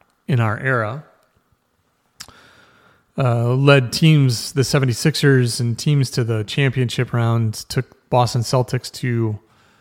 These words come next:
a championship um,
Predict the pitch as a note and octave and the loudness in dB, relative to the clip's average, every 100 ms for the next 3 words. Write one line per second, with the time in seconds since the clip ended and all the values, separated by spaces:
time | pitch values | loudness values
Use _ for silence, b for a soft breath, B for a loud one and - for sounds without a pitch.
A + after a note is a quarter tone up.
0 | b _ - A#2 - C3 B2+ A#2+ - C3 | b _ -8 -6 -2 -2 -2 -4 -4 -6
1 | - _ _ _ b b b b b b | -6 _ _ _ b b b b b b
2 | - C3+ B2 A#2+ C3+ C#3 | -4 -2 -2 -2 -6 -10